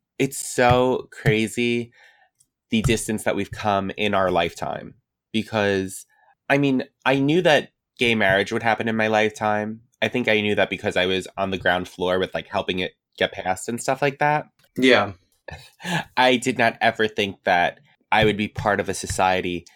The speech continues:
Speaker 1: where kids could go to school in full face and be okay.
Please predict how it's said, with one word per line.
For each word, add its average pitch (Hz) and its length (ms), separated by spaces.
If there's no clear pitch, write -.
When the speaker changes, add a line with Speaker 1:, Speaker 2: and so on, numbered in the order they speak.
Speaker 1:
where 92 520
kids - 340
could 107 200
go 104 120
to 98 60
school 92 640
in 95 220
full 95 220
face 87 580
and 95 160
be 90 140
okay. 85 440